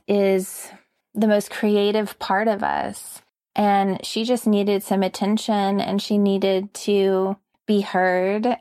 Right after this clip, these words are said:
And so I wrote down some really amazing notes about podcasts that are going to be coming. And so that's really exciting. And I got some gentle reminders to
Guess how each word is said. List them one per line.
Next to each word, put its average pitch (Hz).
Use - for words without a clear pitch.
And 190
so 190
I -
wrote 196
down 202
some 208
really 196
amazing 196
notes 185
about 196
podcasts 196
that 202
are 202
going 196
to 196
be 196
coming. 190
And 202
so 226
that's -
really 214
exciting. 196
And 226
I 226
got 214
some 240
gentle 247
reminders 233
to 220